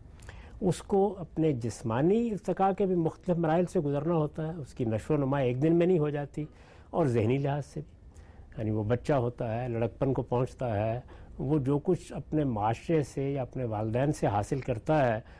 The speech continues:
اسی کو بیان بھی کرتا ہے، اسی کو لکھتا بھی ہے، بولتا بھی ہے۔ اس کی صلاحیتیں بھی اسی طریقے سے آہستہ آہستہ سامنے ہوتی ہیں،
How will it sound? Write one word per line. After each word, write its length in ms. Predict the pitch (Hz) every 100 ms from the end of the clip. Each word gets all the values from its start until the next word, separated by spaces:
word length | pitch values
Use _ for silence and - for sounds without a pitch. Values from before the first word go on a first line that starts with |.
| - - -
اسی 240 | 156 - 160
کو 100 | 175
بیان 300 | 139 123 135
بھی 100 | 151
کرتا 320 | 147 - 151
ہے، 180 | 135 - - - - - - - -
اسی 240 | 151 - 160
کو 80 |
لکھتا 360 | 156 131 - 143
بھی 180 | 143 131
ہے، 60 | 127 - - -
بولتا 360 | 127 110 110
بھی 220 | 139 147 123
ہے۔ 60 | 127 - - -
اس 200 | 226 -
کی 140 | - 240
صلاحیتیں 720 | - 196 101 110 160 220 262
بھی 140 | 247
اسی 180 | 220 233
طریقے 400 | - 165 156 180
سے 180 | 147 185 -
آہستہ 320 | 113 92 -
آہستہ 260 | 117 - 147 -
سامنے 300 | 135 147 139
ہوتی 360 | 123 -
ہیں، 80 | 135